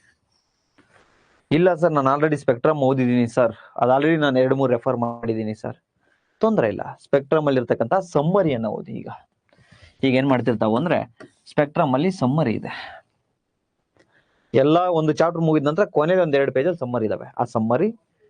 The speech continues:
ಜೊತೆಗೆ ಲುಸೆಂಟ್ ಜಿ ಕೆ ಫ್ಯಾಕ್ಟ್ಸ್. In case ಸ್ಪೆಕ್ಟ್ರಮ್ ಅನ್ನ ಓದಿದ್ರೆ, ಓದಿಲ್ಲ ಅಂದ್ರೆ ಥೀಮ್ಸ್ ಒನ್, ಥೀಮ್ಸ್ ಟು,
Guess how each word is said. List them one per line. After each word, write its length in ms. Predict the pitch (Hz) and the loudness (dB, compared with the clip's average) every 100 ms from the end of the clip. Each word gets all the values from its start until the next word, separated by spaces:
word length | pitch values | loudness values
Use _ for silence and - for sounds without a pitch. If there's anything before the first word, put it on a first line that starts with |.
| _ 127 117 | _ -4 -2
ಜೊತೆಗೆ 300 | 151 180 117 117 131 131 | 0 2 0 -2 0 0
ಲುಸೆಂಟ್ 360 | 135 151 175 135 | 2 0 0 0
ಜಿ 80 | 123 | 0
ಕೆ 80 | 165 - | 0 -2
ಫ್ಯಾಕ್ಟ್ಸ್. 300 | - - - - - | -6 -8 -20 -12 -2
In 80 | 147 143 | -2 2
case 180 | 185 202 190 | 2 0 0
ಸ್ಪೆಕ್ಟ್ರಮ್ 420 | 143 131 165 165 165 | -2 0 -2 0 0
ಅನ್ನ 120 | 170 147 | 2 2
ಓದಿದ್ರೆ, 440 | 156 151 165 156 185 - _ _ _ _ _ _ _ _ _ 151 _ _ _ _ _ _ - - | 2 2 0 0 -2 -4 _ _ _ _ _ _ _ _ _ _ _ _ _ _ _ _ -4 2
ಓದಿಲ್ಲ 260 | 147 151 156 | 4 4 2
ಅಂದ್ರೆ 160 | 185 135 117 _ _ - | 4 2 0 _ _ 0
ಥೀಮ್ಸ್ 240 | 156 160 196 | 0 2 0
ಒನ್, 100 | 202 175 | 0 0
ಥೀಮ್ಸ್ 220 | 147 135 | 0 0
ಟು, 80 | 214 | 0